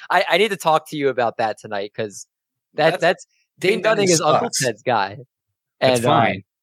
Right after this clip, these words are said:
Speaker 2: I know I'm right, and we will all wait, like the Martin Perez's of the world, the Bryce Elders of the world. Everyone, it will ha-, the, the day is coming, and I will wait patiently.
Speaker 1: I'm Team Uncle Ted Talks with Dane Dunning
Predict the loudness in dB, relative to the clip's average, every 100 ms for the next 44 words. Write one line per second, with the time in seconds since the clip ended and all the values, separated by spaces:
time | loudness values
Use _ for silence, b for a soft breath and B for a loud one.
0 | -4 0 2 2 2 0 2 2 2 2
1 | 0 -2 0 0 2 2 2 2 2 2
2 | 2 0 0 0 0 -6 -6 0 0 2
3 | -2 -2 2 2 0 0 0 0 0 2
4 | 2 2 2 0 0 0 0 -4 b b
5 | -2 0 2 2 2 0 -4 -16 -20 -20
6 | -6 -2 2 2 2 -4 -6 -12 -8 -4
7 | 0 2 0 -2 -6 -6 -8 _ _ -8
8 | -2 0 2 4 2 2 0 0 -6 -20
9 | -20 _ _ _ _ _ _ -6 -2 -2
10 | -2 -4 -2 -2 -6 -4 -2 -2 0 0
11 | 0 -6 -8 -6 -6 -4 -6 -6